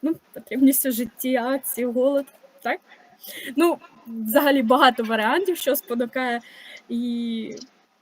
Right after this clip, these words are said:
у більшості випадків це маркетинг.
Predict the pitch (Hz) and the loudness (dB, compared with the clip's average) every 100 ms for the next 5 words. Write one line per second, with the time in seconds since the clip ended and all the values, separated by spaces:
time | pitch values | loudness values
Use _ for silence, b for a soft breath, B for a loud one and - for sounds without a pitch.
0 | - 262 247 427 - 359 - 254 233 277 | -4 0 2 2 2 -2 0 -4 0 0
1 | 294 294 269 - - - 240 240 - 226 | 0 -4 -6 -8 -14 -4 0 0 0 2
2 | 226 - - | 2 -2 -12